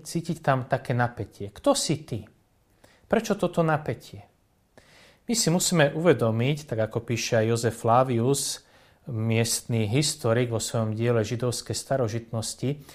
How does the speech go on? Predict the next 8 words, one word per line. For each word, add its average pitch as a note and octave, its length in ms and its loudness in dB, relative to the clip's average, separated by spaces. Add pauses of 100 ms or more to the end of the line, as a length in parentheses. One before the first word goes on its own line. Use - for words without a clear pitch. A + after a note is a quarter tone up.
(380)
že B2 160 0
v - 80 -14
tom G#3 160 4
čase F#3 640 4 (160)
Ján D#3+ 480 2
Krstiteľ E3 720 2 (840)
bol B2 400 6
veľmi E3+ 400 6